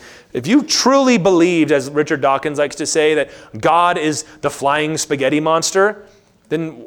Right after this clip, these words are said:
why are you spending <laughs> so much time talking about it? If I thought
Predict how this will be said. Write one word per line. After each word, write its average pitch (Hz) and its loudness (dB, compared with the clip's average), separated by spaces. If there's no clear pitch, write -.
why 185 0
are 277 2
you 233 0
spending 156 -8
<laughs> - -
so - -4
much - -6
time 196 0
talking 269 0
about 135 -2
it? 104 -6
If 127 -8
I 214 2
thought - -2